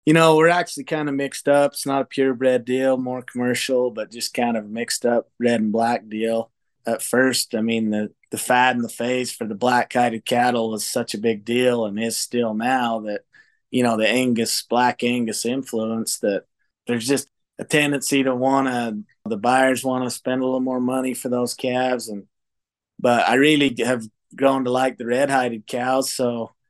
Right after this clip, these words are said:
I, <laughs> I didn't wanna just change it 'cause,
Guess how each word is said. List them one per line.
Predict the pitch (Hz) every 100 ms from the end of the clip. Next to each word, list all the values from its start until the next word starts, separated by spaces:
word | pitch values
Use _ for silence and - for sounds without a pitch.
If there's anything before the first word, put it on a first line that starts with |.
| _ _ _ _ -
I, | 110 120 110 -
<laughs> |
I | 151
didn't | 143 135 160
wanna | 156 151 131
just | 131 147 -
change | 151 143 165 139
it | 117 -
'cause, | 123 120 110 -